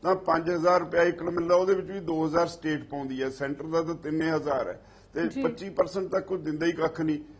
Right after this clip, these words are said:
Speaker 1: ਤੇ ਪੱਚੀ ਤੋਂ, ਅ, ਪੰਜਾਹ ਤੱਕ ਜਿਹੜਾ ਉਹ ਇੱਕ ਹਜ਼ਾਰ ਰੁਪਇਆ ਏਕੜ ਹੁੰਦਾ ਹੈ, ਤੇ, ਅ, ਪੰਜਾਹ ਤੋਂ ਪਚੱਤਰ ਪਰਸੈਂਟ ਤੱਕ ਦੋ ਹਜ਼ਾਰ ਰੁਪਏ per, per ਏਕੜ ਹੁੰਦਾ ਹੈ। ਉਹਦੇ ਉੱਤੇ ਹੰਡਰਡ ਪਰਸੈਂਟ ਤੱਕ ਤਿੰਨ ਹਜ਼ਾਰ,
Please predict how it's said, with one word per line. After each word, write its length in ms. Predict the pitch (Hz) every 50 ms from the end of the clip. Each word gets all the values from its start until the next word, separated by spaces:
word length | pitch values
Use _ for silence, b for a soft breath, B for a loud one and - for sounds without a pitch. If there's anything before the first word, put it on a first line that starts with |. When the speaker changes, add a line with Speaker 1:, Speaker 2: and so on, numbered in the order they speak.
| B B B
Speaker 1:
ਤੇ 80 | - 160
ਪੱਚੀ 420 | 156 - 175 165 - - 190 202
ਤੋਂ, 320 | 196 196 196 196 196 196 180
ਅ, 560 | - - - - - - - 143 151 151 151
ਪੰਜਾਹ 500 | 151 - - - 160 160 165 170 185 208
ਤੱਕ 260 | 208 202 190 185 -
ਜਿਹੜਾ 220 | 175 175 185 185 185
ਉਹ 160 | 180 170 147
ਇੱਕ 280 | - 160 165 165 -
ਹਜ਼ਾਰ 340 | 180 190 185 160 180 180 180
ਰੁਪਇਆ 240 | 170 160 - 180 175
ਏਕੜ 320 | 175 170 165 - 170 175
ਹੁੰਦਾ 280 | 175 170 165 160 160 160
ਹੈ, 180 | 156 156 - B B B B B
ਤੇ, 200 | - 165 170 165
ਅ, 420 | 151 - - - - - - 156 147
ਪੰਜਾਹ 400 | 151 - 156 160 165 170 185 202
ਤੋਂ 220 | 196 - 196 202
ਪਚੱਤਰ 460 | 202 196 180 180 165 160 - 151 147
ਪਰਸੈਂਟ 480 | 143 - 170 165 160 - 190 180 170 -
ਤੱਕ 140 | - 180 160
ਦੋ 320 | 156 147 143 131 139 147
ਹਜ਼ਾਰ 220 | 143 143 170 180 170
ਰੁਪਏ 380 | - - 170 175 175 - 165
per, 80 | 165 170 170 - - -
per 220 | - - 160 165
ਏਕੜ 240 | 165 160 - 165 165
ਹੁੰਦਾ 240 | 160 156 156 151 151
ਹੈ। 100 | 151 151 B B B B B B 170
ਉਹਦੇ 160 | 175 175 185
ਉੱਤੇ 240 | 175 156 170 180 175
ਹੰਡਰਡ 280 | 165 147 151 165 160
ਪਰਸੈਂਟ 340 | 151 165 170 165 - 165 160
ਤੱਕ 160 | 156 170 165
ਤਿੰਨ 260 | - - - 135 143
ਹਜ਼ਾਰ, 400 | 151 156 151 170 156 147 143 -